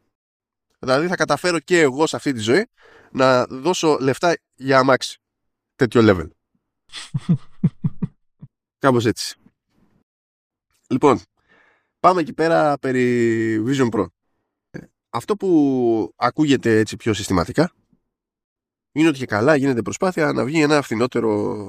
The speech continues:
Speaker 1: Vision, που φαντάζομαι δεν θα λέγεται Pro. Και τι έχει ακουστεί σε όλο αυτό, το, τι, για το ζήτημα είναι τι κόβεις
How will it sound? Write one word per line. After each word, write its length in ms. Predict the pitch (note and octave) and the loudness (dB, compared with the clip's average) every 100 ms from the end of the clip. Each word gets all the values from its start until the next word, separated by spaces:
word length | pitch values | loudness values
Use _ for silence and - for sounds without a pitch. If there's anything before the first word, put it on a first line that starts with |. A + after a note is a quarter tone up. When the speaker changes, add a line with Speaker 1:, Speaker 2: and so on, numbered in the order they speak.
| - A2 | -10 -2
Speaker 1:
Vision, 300 | G#2+ E2+ D#2 _ _ | 0 -2 -10 _ _
που 80 | A2+ | -8
φαντάζομαι 380 | A2 B2 B2+ A#2 | -2 -2 0 -2
δεν 100 | A#2+ | 2
θα 80 | |
λέγεται 240 | A2 A2+ G#2 | 2 2 0
Pro. 120 | G2 F#2+ _ - _ _ _ - _ _ _ _ _ _ _ _ - | -6 -8 _ -20 _ _ _ -20 _ _ _ _ _ _ _ _ -2
Και 100 | F#3 | -2
τι 140 | G3+ | 2
έχει 160 | F3+ C#3+ | 2 0
ακουστεί 840 | - B2 B2+ A#2 G#2+ G#2+ G2+ G2+ G2 | -8 -4 0 2 2 2 2 0 -2
σε 100 | B2 | -2
όλο 100 | A#2+ | -2
αυτό, 140 | - | -4
το, 120 | F3+ | -8
τι, 280 | - F#3+ D3+ | -6 -4 -4
για 140 | D3 | -4
το 120 | D3 D3+ | -2 -2
ζήτημα 240 | G3+ F#3+ | -2 -4
είναι 100 | G3 | -2
τι 120 | - | -4
κόβεις 460 | - E3+ G#2 - | 4 4 4 -4